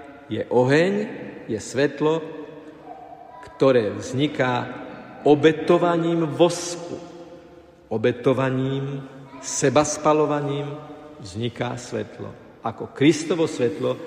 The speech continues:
vzniká jeho sebapolámaním, sebaspalovaním na kríži. Preto všetko orientujeme k tomu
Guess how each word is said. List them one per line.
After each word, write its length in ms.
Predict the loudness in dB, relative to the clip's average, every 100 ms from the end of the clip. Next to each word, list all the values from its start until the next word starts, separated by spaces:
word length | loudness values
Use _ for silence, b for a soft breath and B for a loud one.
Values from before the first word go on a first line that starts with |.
| -14 -14
vzniká 640 | -12 -6 -6 -4 -6 -6 -8 -18 -20 -18 -4
jeho 320 | 0 2 0
sebapolámaním, 1500 | -4 4 4 4 0 4 4 4 0 -4 -4 -6 -8 -12 -14
sebaspalovaním 1800 | -2 0 2 0 -4 -14 -14 -8 2 2 2 0 -2 -4 -6 -8 -10 -8
na 80 |
kríži. 560 | -8 -10 -10 -10 -12 -16 -18 -18
Preto 720 | -4 -2 -2 -4 -4 -4 -4 -8
všetko 400 | 2 2 4 2
orientujeme 880 | 6 6 4 2 2 4 4 2 -2
k 160 | -2 -2
tomu 400 | 0 2 0